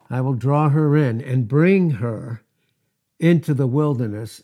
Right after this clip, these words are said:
and speak to her heart comfortably." I'll speak tender, comfortable words to her heart. Verse fifteen is where we want to get to. "And I will give her vineyards." And of course, that always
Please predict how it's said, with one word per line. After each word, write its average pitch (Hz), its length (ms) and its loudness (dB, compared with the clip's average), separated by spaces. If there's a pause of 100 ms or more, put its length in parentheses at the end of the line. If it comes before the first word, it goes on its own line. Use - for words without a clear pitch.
and 135 180 -6
speak - 560 -6
to 151 160 -4
her 131 220 -4
heart 120 420 -10
comfortably." 113 680 -8
I'll 113 200 -12
speak - 400 -8
tender, 143 340 -6
comfortable 123 640 -8
words 110 520 -8 (440)
to 123 160 -8
her 110 200 -10
heart. 135 380 -10 (400)
Verse 143 280 -2
fifteen 135 760 -4
is 113 200 -10
where 123 180 -6
we 123 140 -4
want 120 180 -6
to 113 60 -8
get 123 260 -6
to. 113 240 -10 (180)
"And 123 160 -6
I 160 200 0
will 156 160 0
give 160 360 0
her 117 400 -8 (200)
vineyards." 117 580 -4
And 120 80 -6
of 110 100 -10
course, 151 340 -6
that 151 200 -4
always 139 460 -4